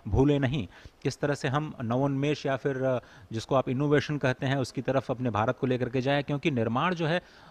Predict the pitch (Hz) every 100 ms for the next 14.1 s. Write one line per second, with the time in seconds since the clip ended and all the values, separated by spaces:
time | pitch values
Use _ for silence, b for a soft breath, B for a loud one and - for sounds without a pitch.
0 | B - 160 - 151 220 185 139 123 123
1 | 107 107 104 - - 180 185 175 147 -
2 | 151 135 113 156 - 175 170 160 - 139
3 | 165 127 117 127 147 165 107 110 107 160
4 | 104 104 - 147 113 104 104 - 139 107
5 | 101 123 147 185 123 - - 98 - b
6 | b b 110 - - 220 220 151 143 143
7 | 135 131 117 113 110 107 107 139 123 180
8 | - b b - 156 135 - 180 - 101
9 | 107 - - 147 101 104 160 156 95 104
10 | 101 107 110 - b b - 110 - 160
11 | 160 110 110 135 135 170 - 170 107 104
12 | 113 160 175 180 185 - - 156 214 196
13 | 160 123 147 - - 123 113 123 117 139
14 | 147